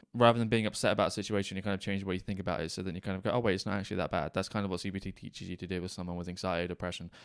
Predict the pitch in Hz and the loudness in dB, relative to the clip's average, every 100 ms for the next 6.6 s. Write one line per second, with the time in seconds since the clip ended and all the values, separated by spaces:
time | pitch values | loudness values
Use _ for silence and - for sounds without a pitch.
0 | - - 101 123 113 135 123 120 117 104 | -10 -2 4 4 4 2 2 2 2 2
1 | 113 - 98 95 92 90 _ - 101 92 | 0 2 0 0 -4 -6 _ -6 -2 0
2 | 85 92 - - - 104 98 107 110 104 | -2 -4 -10 -20 -10 -6 0 2 2 2
3 | - 107 98 - 104 98 - 104 101 98 | 0 2 2 2 0 0 0 0 0 0
4 | 110 - - 113 98 104 92 95 - - | 0 0 2 2 2 2 2 0 -4 -4
5 | 98 95 - - 104 104 92 - 98 92 | 0 0 2 2 2 0 -2 -4 -6 -4
6 | 90 104 101 82 73 110 | -4 -4 -6 -4 -6 -6